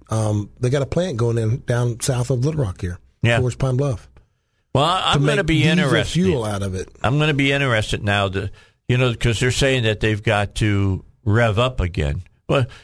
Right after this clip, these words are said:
Speaker 2: you know what? When, when you're doing oil and you're
Speaker 1: Yeah.
Speaker 2: drilling and you're trying to get natural gas and, or you're trying to just get, you know, oil, you, you, you don't just turn the spigot on or turn it off. It's not like going to your,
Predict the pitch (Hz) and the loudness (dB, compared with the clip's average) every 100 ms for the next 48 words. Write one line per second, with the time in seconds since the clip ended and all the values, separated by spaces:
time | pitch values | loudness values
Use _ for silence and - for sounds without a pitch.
0 | - 170 202 175 156 165 - 131 120 113 | -4 0 2 2 0 -2 -2 -2 -2 -4
1 | - 104 110 127 143 151 139 113 92 90 | -4 0 0 0 0 0 0 0 0 2
2 | 101 113 120 92 92 90 90 90 101 110 | 2 2 0 0 2 2 0 0 2 2
3 | 110 110 104 98 90 87 87 87 - _ | 2 0 0 0 0 2 0 -2 -10 _
4 | - 120 120 113 107 104 104 101 - 104 | -2 0 2 0 0 0 0 0 0 0
5 | 92 104 107 110 107 107 - 85 82 - | 2 2 2 2 0 0 -2 -2 -4 -4
6 | - 87 98 95 - 95 101 92 92 95 | 0 2 2 0 0 0 0 0 0 0
7 | - 98 - - _ 107 95 82 - - | 0 -2 -4 -20 _ 0 2 0 -4 -4
8 | 95 123 147 78 67 - - _ _ - | 0 2 2 -2 -6 -10 -20 _ _ -2
9 | 110 127 131 117 - _ 117 120 - - | 2 4 2 -2 -8 _ -2 0 -2 -2
10 | 117 117 160 180 - 147 131 - - _ | 0 2 0 0 0 0 0 -6 -18 _
11 | _ - 147 143 117 - - 135 - 123 | _ 0 2 2 0 -2 -2 -2 2 2
12 | 123 127 104 98 101 - _ _ _ _ | 2 2 2 0 -2 -6 _ _ _ _
13 | - 113 113 131 120 104 110 113 82 104 | 0 0 2 0 2 2 2 2 0 -2
14 | 104 151 147 131 123 123 117 110 - 110 | 0 0 0 0 0 0 0 0 0 2
15 | 98 87 | 2 0